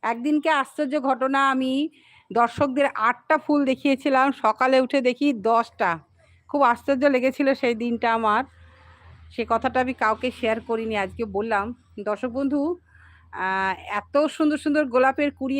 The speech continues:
এসেছে, খুব ভালো লাগলো, কারণ আমি সম্পূর্ণ জৈবভাবে, আহ, পরিচর্যা করছি, উম, গোলাপ গাছের। আর, উম,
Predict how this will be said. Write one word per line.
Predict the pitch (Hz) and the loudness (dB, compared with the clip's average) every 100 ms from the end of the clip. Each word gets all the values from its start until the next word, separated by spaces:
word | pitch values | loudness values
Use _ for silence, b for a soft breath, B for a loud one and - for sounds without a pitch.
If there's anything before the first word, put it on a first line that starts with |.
| 277 | -2
এসেছে, | 294 294 | -2 -4
খুব | - 294 233 | -6 -6 -2
ভালো | 220 247 | -2 2
লাগলো, | 269 254 240 | 0 0 -4
কারণ | 240 208 220 | -2 -2 -2
আমি | 233 254 | -2 -4
সম্পূর্ণ | 262 262 262 302 311 277 214 | -2 -2 0 0 2 0 2
জৈবভাবে, | 240 247 269 277 269 285 370 B B B B B B B _ _ _ | 0 2 0 0 2 0 -2 B B B B B B B _ _ _
আহ, | - 190 190 165 _ | -10 -6 -6 -8 _
পরিচর্যা | 240 240 254 240 247 | -4 -2 -4 -2 -4
করছি, | 262 277 - - 269 339 _ _ | -2 -4 -4 -6 -6 -6 _ _
উম, | 196 196 190 | -14 -12 -6
গোলাপ | 214 220 226 | -2 0 0
গাছের। | 247 247 214 247 - | -4 -4 -8 -8 -2
আর, | 190 190 190 b b b b _ - | 0 0 -2 b b b b _ -20
উম, | 175 175 | -20 -20